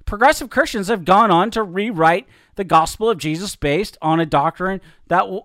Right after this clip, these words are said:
that wasn't put to paper until the fifteen hundreds.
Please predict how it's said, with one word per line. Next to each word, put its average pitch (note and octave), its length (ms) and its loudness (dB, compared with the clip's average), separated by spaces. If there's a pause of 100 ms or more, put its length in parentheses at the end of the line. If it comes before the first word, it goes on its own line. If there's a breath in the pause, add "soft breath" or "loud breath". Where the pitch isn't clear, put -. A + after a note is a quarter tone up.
that E3+ 320 0
wasn't G3 360 0
put G3+ 180 -2
to F#3 80 -8
paper F#3 400 -4
until E3+ 280 -2
the E3+ 140 0
fifteen F3+ 400 -6
hundreds. E3 560 -6